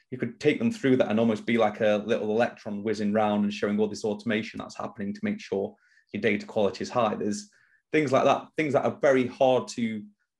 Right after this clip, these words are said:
put down in words or to show in a very flat world by putting them physically in there and showing them around. I think there's, as you said, it's gonna be a unique experience. It's gonna give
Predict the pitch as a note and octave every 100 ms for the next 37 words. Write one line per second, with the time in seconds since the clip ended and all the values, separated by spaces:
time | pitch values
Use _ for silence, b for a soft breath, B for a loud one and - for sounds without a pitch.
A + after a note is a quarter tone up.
0 | _ - B2 B2 A2+ A2 A2+ A#2+ G#2+ G#2
1 | G#2 G#2 G2+ C3+ A2 G2 G2+ _ _ _
2 | _ _ _ _ _ A2+ G#2+ G#2+ G#2 -
3 | A#2+ G#2 A2 A2 G2 - _ _ _ G#2+
4 | - - A2+ G#2 G#2 G#2+ G2+ - G#2+ G#2
5 | G2 G2+ - G#2 G2 G2+ G2+ G2+ A#2 G#2
6 | G2+ - - B B B _ - A2 A#2
7 | G#2+ - A#2 G#2+ G2+ A2 C#3 C3 - -
8 | - G#2 G#2 G#2 - A#2 G#2 A#2+ G#2 -